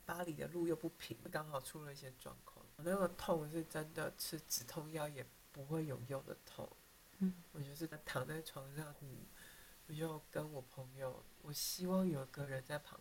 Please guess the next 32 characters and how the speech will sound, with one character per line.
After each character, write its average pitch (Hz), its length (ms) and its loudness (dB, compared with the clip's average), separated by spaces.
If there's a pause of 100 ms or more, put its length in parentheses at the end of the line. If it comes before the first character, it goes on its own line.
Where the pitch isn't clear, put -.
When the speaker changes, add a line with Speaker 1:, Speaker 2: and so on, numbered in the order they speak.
(100)
Speaker 1:
边， - 180 -10 (540)
但 190 180 4
是 185 260 0 (640)
有， 185 200 12
我 156 200 6
知 185 120 -2
道 208 160 8
有 165 140 6
人 143 100 0
在 156 120 4
旁 - 280 -6
边， 113 160 -4 (100)
对， 185 140 2
我 160 200 2
会 196 200 2
好 139 240 -2
受 151 300 -2
一 123 120 -8
点， - 160 -10 (760)
但 220 120 8
是 226 60 10
我 214 160 8
也 170 60 8
知 - 140 -2
道 185 100 10
对 190 160 4
他 175 220 4
而 160 100 6
言 147 160 2
会 175 100 6
很 165 200 0
痛 151 220 0